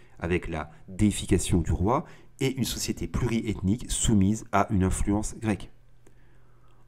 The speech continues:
En termes artistiques, le style de l'orfèvrerie scythique, particulièrement sophistiqué, montrait des liens de parenté avec l'art celtique, grec, tresse, thrace,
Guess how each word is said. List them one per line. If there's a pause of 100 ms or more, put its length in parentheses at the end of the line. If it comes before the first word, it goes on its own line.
(120)
En
termes
artistiques,
le
style
de
l'orfèvrerie
scythique, (280)
particulièrement
sophistiqué, (260)
montrait
des
liens
de
parenté
avec
l'art
celtique, (120)
grec,
tresse, (420)
thrace,